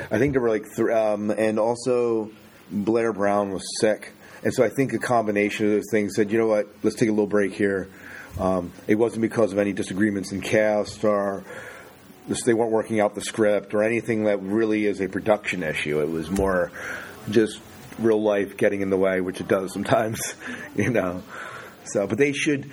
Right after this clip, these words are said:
I don't think it's gonna change the schedule of the release or anything like that. Um, I think the first seven episodes, the, if you hop on, I, I saw it somewhere, but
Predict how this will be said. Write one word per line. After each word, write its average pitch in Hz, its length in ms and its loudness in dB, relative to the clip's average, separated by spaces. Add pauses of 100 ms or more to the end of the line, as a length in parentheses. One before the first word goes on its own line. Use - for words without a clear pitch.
(120)
I 120 80 4
don't 151 180 2
think 147 160 2
it's 139 120 0
gonna 113 420 2 (260)
change 104 880 0 (480)
the 113 120 2
schedule 110 720 0
of 104 80 0
the 101 80 0
release 101 520 0
or 101 140 2
anything 101 380 -2
like 95 220 -4
that. 87 360 0 (640)
Um, 87 460 -4 (240)
I - 40 -10
think 113 140 2
the 101 80 -2
first - 320 0
seven 107 280 0
episodes, 98 760 0
the, 90 600 0
if 87 100 -4
you 95 160 0
hop 104 320 0
on, 95 340 -2
I, 95 400 0
I 104 40 -2
saw 113 240 2
it 90 80 -6
somewhere, 104 380 2
but 90 140 -4